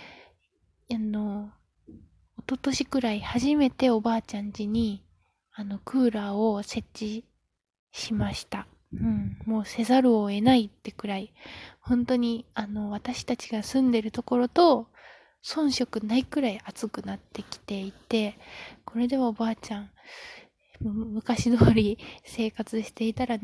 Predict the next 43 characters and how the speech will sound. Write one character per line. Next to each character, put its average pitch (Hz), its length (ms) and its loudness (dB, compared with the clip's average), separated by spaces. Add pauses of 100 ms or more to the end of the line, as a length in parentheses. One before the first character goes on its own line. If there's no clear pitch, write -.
い 220 100 -10
つ - 120 -16
か 226 140 -8
熱 202 260 -6
中 247 200 2
症 240 140 0
に 226 100 2
な 226 100 0
っ - 20 0
て - 140 -8
し 220 160 -8
ま 202 120 -8
う 202 40 -12
っ - 20 -16
て 214 120 -14
こ 220 120 -14
と 214 160 -12
で、 214 200 -10 (540)
ク 240 220 -4
ー - 20 0
ラ 202 120 -6
ー 180 60 -8
を 202 60 -14
つ - 120 -20
け 233 140 -6
た 208 180 -12
ん 190 340 -10
で 196 120 -10
す - 160 -14
よ 190 100 -8
ね。 240 240 4 (1600)
で、 277 80 4
ま 233 160 2
あ、 208 40 -8
そ 254 140 2
ん 233 100 4
な 247 100 4
感 226 280 0
じ 214 120 -2
で、 240 280 6
こ - 160 -2
の 220 100 2
間、 208 420 -4